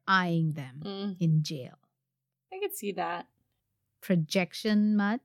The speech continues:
Speaker 2: I mean,
Speaker 1: Like
Speaker 2: he's doing everything in his power to, like, possess these, his victims, in a sense, you know. He has to have sex
Speaker 1: Yeah.
Speaker 2: with them, he has to take their valuables, and then he has to, like, take their lives. So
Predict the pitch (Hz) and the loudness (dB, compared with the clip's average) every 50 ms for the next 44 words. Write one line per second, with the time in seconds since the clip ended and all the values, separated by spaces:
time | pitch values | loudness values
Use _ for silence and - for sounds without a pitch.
0 | - - 196 202 208 208 208 214 220 226 - 240 233 220 196 190 226 240 254 294 | -8 -4 -2 0 0 0 0 0 0 0 2 0 0 -2 -2 -2 0 2 2 2
1 | 302 - - - 196 190 202 226 247 247 262 240 233 226 226 214 208 208 214 202 | 0 -2 -2 -2 -2 0 0 -2 -2 0 0 0 0 0 0 -2 -2 -2 -2 -4
2 | 190 - - _ _ _ _ - - - 196 190 190 190 196 196 196 190 - - | -4 -6 -8 _ _ _ _ -14 -8 -2 0 0 0 0 0 -4 -6 -6 -6 -4
3 | 202 190 180 175 175 170 165 170 175 - _ _ _ _ _ - 220 247 202 185 | -4 -4 -4 -4 -4 -4 -4 -4 -6 -8 _ _ _ _ _ 0 2 2 2 2
4 | 175 175 208 196 202 208 - - - - - 202 208 190 180 185 - - _ _ | 0 2 4 4 4 4 4 0 0 0 0 -2 -2 -2 -2 -4 -6 -8 _ _
5 | _ _ - 233 220 185 180 175 175 160 - - 175 - 165 175 180 - - - | _ _ 0 0 0 0 0 -2 -4 -4 -4 -4 -6 -6 -6 -8 -10 -10 -8 -6
6 | 202 196 185 - - 190 165 - 175 180 - - - 202 185 175 - - - - | -6 -4 -4 -4 -4 -4 -4 -6 -6 -6 -6 -6 -6 -6 -8 -8 -8 -8 -10 -12
7 | 190 _ _ _ - _ _ _ - 220 196 185 202 196 208 - - 247 233 233 | -12 _ _ _ -20 _ _ _ -6 -4 -2 0 0 0 0 0 -2 0 2 2
8 | 160 160 165 170 156 147 127 - 98 - 208 202 208 202 196 196 190 196 202 202 | 2 2 2 0 0 0 -2 -6 -6 -6 -4 0 4 4 4 4 4 0 -2 -2
9 | - - 247 233 - 247 240 - - 214 208 208 208 208 190 196 185 185 185 190 | -2 -4 -4 -2 -2 -2 -2 -2 -2 -2 0 0 -2 0 2 2 2 4 4 2
10 | 202 196 196 214 220 233 226 - - 190 202 202 202 208 202 214 220 214 214 208 | 0 0 -2 -2 -4 -4 -4 -4 -2 0 0 2 2 0 0 -2 -2 -4 -4 -4
11 | 208 - - - 226 220 226 214 208 196 202 _ - - 247 247 - 277 262 240 | -4 -6 -6 -6 -6 -4 -4 -2 -4 -4 -6 _ -6 -6 -6 -4 -2 -2 -2 0
12 | 233 240 269 370 392 233 175 170 - - - - - 190 185 185 185 185 180 | 0 -2 -2 -2 -2 -4 -4 -6 -8 -10 -8 -6 -6 -6 -6 -6 -8 -10 -12